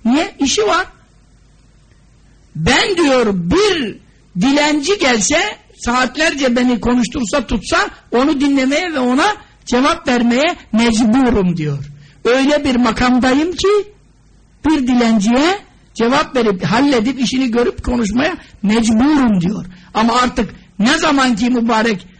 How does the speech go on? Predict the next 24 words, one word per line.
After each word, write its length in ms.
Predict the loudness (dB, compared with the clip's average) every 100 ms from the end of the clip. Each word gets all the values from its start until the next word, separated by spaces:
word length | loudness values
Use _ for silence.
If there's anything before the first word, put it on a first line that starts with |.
| -18
hali 380 | -4 0 2 0
sıhhati 480 | 0 0 0 0 0
bozuldu, 680 | 2 2 2 2 2 0 -4 -16 -4
rahatsız 460 | -2 0 0 0 0
oldu, 600 | 0 0 2 0 -2 -8 -20 -8
efendim, 440 | -2 0 0 0 0
ondan 340 | 0 0 0
sonra 400 | -2 0 0 -2 -10 -20 -12
tabii 300 | -4 -2 -2
ki 160 | -2 0
Allah 380 | 0 0 0 -2 -8 _ 0
o 320 | 2 2 -2 -10 -6
şeyi 200 | 0 0
kaldırır. 600 | 0 0 0 0 0 0 -6 -4
Hastalık 560 | -2 0 0 0 0
gelince 400 | 0 0 0 0
yükümlülük 680 | 2 0 0 2 2 2 0 -6 -20 _ _ -10
hafifler. 640 | -4 0 0 0 0 -2 -6 -10 -2
Ama 320 | 0 0 0
biz 240 | -2 -2 -14 -14 -2
bir 240 | 0 2
fiil 280 | 2 2 0 -2 -12 -12
kırk 140 | -4 -2 0
senesine 560 | 0 0 0 -2 -2